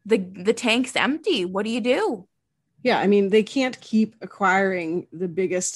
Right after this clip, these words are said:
Speaker 2: stars every free agency and every, uh, trade deadline. Like, I still don't know how they do it, but they, they can't. They, it has to stop sometime, right? <laughs> Like, they have to run out of money.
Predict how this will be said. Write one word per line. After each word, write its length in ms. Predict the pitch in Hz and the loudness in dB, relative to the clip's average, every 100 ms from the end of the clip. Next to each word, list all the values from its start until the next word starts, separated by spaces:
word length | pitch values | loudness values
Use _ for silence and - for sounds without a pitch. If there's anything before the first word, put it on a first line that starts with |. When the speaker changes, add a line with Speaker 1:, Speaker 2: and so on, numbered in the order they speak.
| - | -8
Speaker 2:
stars 560 | - 190 180 165 180 - | -2 0 0 0 -4 -6
every 340 | 185 175 185 185 | -6 -4 -2 -2
free 280 | - 190 | -2 -2
agency 640 | 165 175 180 185 180 170 165 | 0 -2 -4 -6 -4 -4 -2
and 160 | 170 - | -4 -6
every, 520 | 139 175 160 180 170 | -6 -6 -4 -4 -2
uh, 160 | 165 165 | -4 -4
trade 320 | - 196 190 | -6 -4 -2
deadline. 500 | 170 151 151 143 135 | -2 -6 -6 -8 -6
Like, 180 | 156 170 | -6 -6
I 80 | 151 | -8
still 300 | - - 208 | -8 -6 -4
don't 140 | 190 | -2
know 100 | 214 | -2
how 200 | 208 208 | -2 -2
they 120 | 214 262 | -4 -2
do 240 | 330 403 | 0 2
it, 240 | 214 - _ _ _ _ - | 0 -2 _ _ _ _ -6
but 260 | 220 202 - - | 0 0 0 -12
they, 220 | 185 196 | -2 -2
they 160 | 165 196 | 0 -2
can't. 400 | - 208 131 - | 0 -2 -2 -6
They, 180 | 190 175 | -4 -2
it 140 | 190 | -4
has 280 | 175 220 220 | -2 -2 -2
to 100 | 240 | -4
stop 340 | - 190 175 - | -2 -2 -2 -2
sometime, 580 | 175 165 185 135 117 | -4 -4 -4 -6 -6
right? 240 | 160 202 339 302 | -4 -2 2 2
<laughs> 100 | - 269 | 0 -2
Like, 160 | 226 | 0
they 80 | 233 | 0
have 160 | 240 247 | -2 -2
to 100 | 233 | 0
run 140 | 214 | 2
out 100 | 196 | 2
of 140 | 160 | -2
money. 360 | 147 104 - | -6 -4 -6